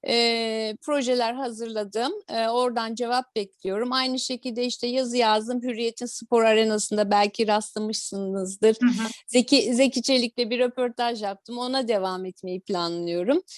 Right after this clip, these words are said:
Speaker 1: Böyle küçük küçük dijital kanallarda karşınıza çıkabilirim. Hazırlıklı olun o zaman. <laughs>
Speaker 2: Çok güzel. Banu Hanım, sorular geliyor katılımcılarımızdan. Diyorlar ki, "Söyleşi veya röportaj anında sizi en çok heyecanlandıran sporcu kimdi?" diyor.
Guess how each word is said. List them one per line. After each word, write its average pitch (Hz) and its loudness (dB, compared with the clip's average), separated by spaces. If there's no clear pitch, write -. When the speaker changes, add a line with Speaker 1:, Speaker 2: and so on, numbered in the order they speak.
Speaker 1:
Böyle 330 4
küçük 381 0
küçük 339 -2
dijital 302 0
kanallarda 254 0
karşınıza 262 -6
çıkabilirim. 254 0
Hazırlıklı 226 -2
olun 277 -2
o 185 -8
zaman. 185 -2
<laughs> 233 -4
Speaker 2:
Çok 226 -8
güzel. 196 0
Banu 285 4
Hanım, 359 -6
sorular 330 0
geliyor 302 -4
katılımcılarımızdan. 269 -2
Diyorlar 370 -2
ki, 247 -4
"Söyleşi 302 -4
veya 294 2
röportaj 311 -6
anında 254 2
sizi 294 -8
en 370 -2
çok 277 -4
heyecanlandıran 302 2
sporcu 302 -8
kimdi?" 233 0
diyor. 156 -12